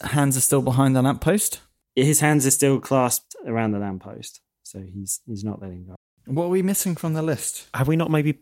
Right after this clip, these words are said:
Speaker 3: reunited him with the rings and the speech? And
Speaker 1: Oh, yes, maybe.
Speaker 3: so maybe
Speaker 1: Maybe this
Speaker 3: we
Speaker 1: could just
Speaker 3: put the rings and the
Speaker 1: give them
Speaker 3: speech in his pocket.
Speaker 1: Yeah, okay, let's do that.
Speaker 2: Yeah.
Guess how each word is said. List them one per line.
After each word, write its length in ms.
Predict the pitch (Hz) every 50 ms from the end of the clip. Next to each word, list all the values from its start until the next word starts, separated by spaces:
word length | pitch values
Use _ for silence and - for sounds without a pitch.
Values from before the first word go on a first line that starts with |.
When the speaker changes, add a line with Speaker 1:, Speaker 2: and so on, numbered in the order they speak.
| _ _ -
Speaker 3:
reunited 680 | 143 127 139 135 127 131 131 127 131 127 - - 101
him 180 | 104 101 98 95
with 180 | 98 98 -
the 80 | - 101
rings 300 | 101 104 104 101 101 95
and 100 | 101 104
the 40 | 101
speech? 520 | - - - 113 101 101 - - - - _ _ _ _ _ -
And 460 | - 101 98 101 98 98 98 95 - - _ _ _ _ _ _ _ -
Speaker 1:
Oh, 40 | 139
yes, 260 | 139 135 131 - -
maybe. 360 | 135 139 143 139 - - - - - 127
Speaker 3:
so 120 | - 127
maybe 140 | 127 131 131 131
Speaker 1:
Maybe 40 | 135
this 140 | 123 123 120
Speaker 3:
we 40 | 120
Speaker 1:
could 80 | 117 -
just 180 | - - - _ _ _ - - -
Speaker 3:
put 180 | - 143 131
the 60 | 127 117
rings 200 | 123 123 120 107
and 80 | 120 113
the 20 | -
Speaker 1:
give 40 | -
them 60 | 113 113
Speaker 3:
speech 120 | 113 -
in 40 | 110
his 80 | 110 -
pocket. 420 | - 104 92 - - 95 98 - - _ _ _ _ _ -
Speaker 1:
Yeah, 300 | 113 113 107 107 98 98 98
okay, 260 | 117 - - - 92 95
let's 140 | 98 -
do 140 | - - 101 -
that. 180 | 85 87 - _ _ - - 117 - _ _
Speaker 2:
Yeah. 260 | - 113 107 104 104